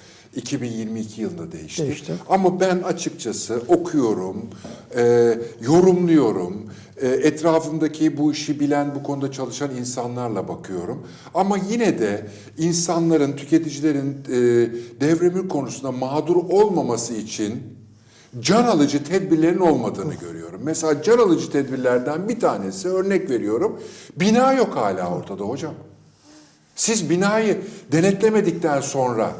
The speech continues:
Speaker 1: değil mi? Birisi devre mülk kurmak istiyorsa bakanlığa gidip ya da il müdürlüğüne gidip artık neresiyse burası,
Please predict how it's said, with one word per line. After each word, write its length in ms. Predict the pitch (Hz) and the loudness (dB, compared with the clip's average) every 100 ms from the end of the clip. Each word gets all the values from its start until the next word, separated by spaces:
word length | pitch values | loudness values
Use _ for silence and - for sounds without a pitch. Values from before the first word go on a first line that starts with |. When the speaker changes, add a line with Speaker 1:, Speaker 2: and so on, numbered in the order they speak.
| - | 0
Speaker 1:
değil 100 | 220 | 2
mi? 160 | 180 170 | 0 0
Birisi 300 | 196 190 190 | 0 0 4
devre 260 | 190 190 | 4 4
mülk 200 | 196 190 | 2 0
kurmak 360 | - 190 185 185 | 0 0 0 -2
istiyorsa 540 | 190 - 202 156 190 | -6 0 2 2 2
bakanlığa 520 | 220 202 170 139 131 | 0 2 0 2 0
gidip 320 | 135 196 147 - - - | 0 0 0 -2 -6 0
ya 140 | 139 | 4
da 200 | 214 240 - - - | 4 4 -8 -14 -4
il 260 | 208 233 214 | 4 6 6
müdürlüğüne 520 | 151 117 117 107 104 | 2 0 -2 -2 -2
gidip 300 | 101 101 113 | -4 -6 -4
artık 360 | 127 143 185 190 | -2 0 0 0
neresiyse 720 | 165 220 202 - 127 - 113 | 2 2 0 -2 -4 0 0
burası, 480 | 101 104 - 202 | 2 -2 -2 0